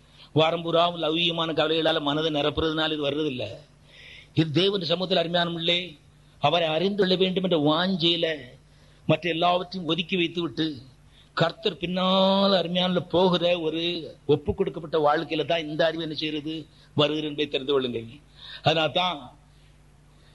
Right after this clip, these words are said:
சாலமோன் சொன்னான், "எங்களை இழுத்துக் கொள்ளும் உமது பின்னே என்ன செய்வோம்? ஓடி வருவோம்." வாசிக்கலாம்.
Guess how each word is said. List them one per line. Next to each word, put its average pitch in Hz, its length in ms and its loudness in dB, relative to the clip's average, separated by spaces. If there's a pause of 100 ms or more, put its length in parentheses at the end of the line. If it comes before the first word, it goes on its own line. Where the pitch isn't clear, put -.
(1500)
சாலமோன் 170 380 0
சொன்னான், 151 400 -4 (800)
"எங்களை 147 340 4
இழுத்துக் 175 360 2
கொள்ளும் 165 500 -4 (140)
உமது 147 220 2
பின்னே 160 280 0
என்ன 156 160 0
செய்வோம்? 165 540 -2 (760)
ஓடி 160 360 2
வருவோம்." 131 300 2
வாசிக்கலாம். 156 440 0